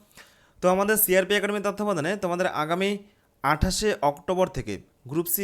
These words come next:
এবং গ্রুপ ডির নতুন ফাউন্ডেশন ব্যাচ শুরু হতে চলেছে। তোমরা কিন্তু এই ব্যাচে সম্পূর্ণ জিকে, জিকের মধ্যে ইতিহাস, ভূগোল, বিজ্ঞান, সংবিধান সমস্ত কিছু থাকবে। সমস্ত কারেন্ট অ্যাফেয়ার্স এগুলো কিন্তু বিষয়ভিত্তিক পাবে। গণিত এবং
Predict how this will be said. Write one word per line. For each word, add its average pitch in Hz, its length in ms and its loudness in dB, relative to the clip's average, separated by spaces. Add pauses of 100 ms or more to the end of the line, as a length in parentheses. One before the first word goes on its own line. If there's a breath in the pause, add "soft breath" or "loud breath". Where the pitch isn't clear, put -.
এবং 185 180 -6
গ্রুপ 160 180 -4
ডির 170 200 -6
নতুন 165 240 -6 (140)
ফাউন্ডেশন 151 520 -8 (100)
ব্যাচ 135 140 -2 (100)
শুরু 147 180 -8
হতে 160 180 -12
চলেছে। 175 260 -4 (680 soft breath)
তোমরা 175 220 -2
কিন্তু 196 140 -2 (140)
এই 165 120 0
ব্যাচে 175 200 0 (140)
সম্পূর্ণ 175 440 -8 (180)
জিকে, 147 240 -4 (120)
জিকের 156 260 -6
মধ্যে 160 160 -4 (120)
ইতিহাস, 156 260 -6 (100)
ভূগোল, 139 300 -6
বিজ্ঞান, 139 260 -6 (100)
সংবিধান 131 340 -8 (100)
সমস্ত 127 280 -12
কিছু 165 200 -10
থাকবে। 170 220 -4 (520 loud breath)
সমস্ত 160 260 -4 (120)
কারেন্ট 160 240 0
অ্যাফেয়ার্স 190 320 -2 (120)
এগুলো 151 220 -2
কিন্তু 160 200 -8
বিষয়ভিত্তিক 151 540 -8
পাবে। 160 160 -2 (540 loud breath)
গণিত 190 280 0 (140)
এবং 165 120 -6